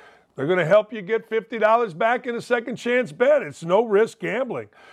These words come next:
Visit outkick dot com backslash bets to find out more. If you got a gambling problem, go to one eight hundred nine with it. I'm not in love with the slate. I'm not in love with the gambling slate this weekend. I just simply am not.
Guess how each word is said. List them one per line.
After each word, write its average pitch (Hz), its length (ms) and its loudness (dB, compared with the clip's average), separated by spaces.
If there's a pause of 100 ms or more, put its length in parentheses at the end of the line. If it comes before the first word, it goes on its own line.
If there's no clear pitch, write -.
(280)
Visit 226 320 4
outkick 233 500 0
dot 214 260 2
com 226 440 -2
backslash 196 680 0
bets 214 260 -2
to 160 100 -12
find 175 260 2
out 160 140 0
more. 202 100 -2
If 147 80 -6
you 147 60 -14
got 160 100 0
a 156 60 -6
gambling 175 400 -4
problem, 147 280 -2
go 165 120 -6
to 160 60 -6
one 170 320 -2
eight 165 180 -2
hundred 147 380 -2 (520)
nine 143 600 4
with 151 340 -4
it. 165 160 -10
I'm 180 240 0
not 202 240 2
in 185 80 -4
love 175 300 0
with 180 100 -4
the 160 100 -14
slate. 165 440 -12 (640)
I'm 143 160 -2
not 165 240 4
in 214 80 -4
love 190 200 4
with 196 140 -4
the 190 80 -6
gambling 180 580 -4
slate 160 460 -6
this 160 240 -8
weekend. 175 400 -6
I 131 140 -2
just 147 580 -4
simply 170 580 -8
am 147 300 -4
not. 185 240 -2